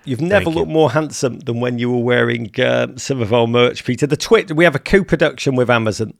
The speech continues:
Speaker 1: Wondery on the podcast side of business. We have the Twitch co-production, which has made us like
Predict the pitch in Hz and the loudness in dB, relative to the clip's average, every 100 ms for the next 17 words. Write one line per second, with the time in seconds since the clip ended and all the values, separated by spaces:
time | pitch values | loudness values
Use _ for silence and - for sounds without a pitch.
0 | - 123 120 113 113 113 _ 117 113 113 | 0 2 2 2 0 -2 _ -4 -4 -2
1 | 120 113 - 113 107 - 110 110 104 120 | -2 -2 -2 -2 0 -2 0 0 -2 -2
2 | 107 117 110 - 120 117 95 127 113 - | -2 -2 -2 -2 2 2 2 -4 -4 -10
3 | - 180 - - - 131 117 117 117 - | -2 -2 -2 -10 -2 -2 0 -2 -4 -4
4 | - 107 - 104 120 - 107 123 131 120 | -4 -4 -6 -8 -6 -4 -2 2 0 2
5 | 117 - 120 120 123 | 0 -2 0 0 -2